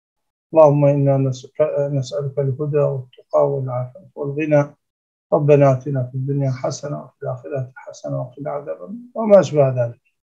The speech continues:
لأن الديوك عندما تصيح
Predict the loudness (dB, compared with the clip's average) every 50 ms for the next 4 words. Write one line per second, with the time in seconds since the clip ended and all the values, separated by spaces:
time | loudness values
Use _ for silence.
0 | _ _ _ _ _ _ _ _ _ _ _ _ 0 2 4 6 6 6 6 4
1 | 2 0 0 2 6 6 6 6 6 2 -6 -12 _ _ -8 -6 -4 0 4 4
2 | 4 6 6 6 4 4 2 -2 -4 -2 -2 -2 -2 0 0 -2 -4 -4